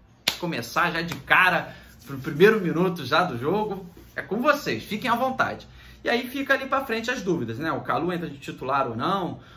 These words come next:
o Luiz Henrique, né? Esse provavelmente aí já tá confirmado. E aí, aí,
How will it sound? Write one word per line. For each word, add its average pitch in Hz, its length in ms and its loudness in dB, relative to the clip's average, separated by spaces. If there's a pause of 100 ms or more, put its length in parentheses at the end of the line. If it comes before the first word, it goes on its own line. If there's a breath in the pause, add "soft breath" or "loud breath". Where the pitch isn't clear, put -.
(100)
o 139 320 -4
Luiz 139 240 -2
Henrique, 180 720 -6
né? 143 220 -6
Esse 151 300 -8 (140)
provavelmente 135 680 -4
aí 135 240 -8
já 110 100 -6
tá 117 540 -4
confirmado. 135 680 0 (560 loud breath)
E - 120 2
aí, 262 180 6
aí, 151 260 0